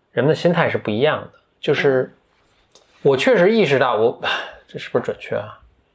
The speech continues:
Speaker 1: 我举个例子啊，比如父母那一代人会特别自信，可能他们都五六十了，会特别自信的跟自己，比如二十出头的孩子说：“你应该选择这个工作。”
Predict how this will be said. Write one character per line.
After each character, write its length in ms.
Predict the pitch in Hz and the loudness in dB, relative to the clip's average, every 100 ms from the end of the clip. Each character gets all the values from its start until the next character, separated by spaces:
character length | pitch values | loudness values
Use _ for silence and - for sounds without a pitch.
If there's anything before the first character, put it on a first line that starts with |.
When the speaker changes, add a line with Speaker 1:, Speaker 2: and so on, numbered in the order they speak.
| - - | -20 -6
Speaker 1:
我 120 | 143 | -2
举 120 | 139 | 2
个 80 | 127 | 2
例 200 | 180 170 | 4 2
子 60 | 95 | 0
啊， 220 | 87 90 - | -6 -12 -2
比 80 | 123 | 0
如 100 | 127 | 2
父 180 | - 175 | 0 -2
母 140 | 98 | 0
那 120 | 98 | 2
一 40 | 107 | 2
代 160 | 101 | 2
人 340 | 92 87 90 - | -2 -4 -8 -12
会 220 | - - 170 | -8 -2 -2
特 200 | - 247 | 0 0
别 160 | 110 | 0
自 160 | 104 107 | -2 -4
信， 160 | 113 | -6
可 140 | 117 107 | -4 -2
能 80 | 127 | 0
他 140 | 170 | 0
们 100 | 151 | 2
都 180 | 151 160 | 2 2
五 140 | 123 | 0
六 140 | 92 92 | -2 -2
十 220 | - 82 | -2 -2
了， 220 | 95 - - - - - | -2 -2 -6 -20 -20 -8
会 140 | 160 | -4
特 160 | 170 240 | 0 2
别 100 | 147 | 0
自 180 | - 127 | 0 -2
信 220 | 135 113 | 0 0
的 140 | 104 - | 0 -2
跟 200 | 123 120 | -2 -2
自 200 | 117 123 | -2 -4
己， 200 | 104 98 | -2 -8
比 120 | 113 | -4
如 80 | 117 - | -4 0
二 160 | 151 110 | 0 0
十 100 | 107 | -4
出 400 | - - - 143 | -8 -10 -4 -2
头 280 | 120 117 | 2 2
的 300 | 127 117 110 - _ _ _ - | 4 4 2 -4 _ _ _ -8
孩 260 | - 92 | -4 -2
子 140 | 107 110 | 0 0
说 260 | - 107 | 2 0
：“你 120 | 127 120 | 2 0
应 80 | |
该 100 | 131 | 0
选 160 | 131 98 | 0 -2
择 80 | 92 | 0
这 100 | 113 | -2
个 80 | 90 | -2
工 220 | 90 90 | -6 -10
作。” 180 | - | -12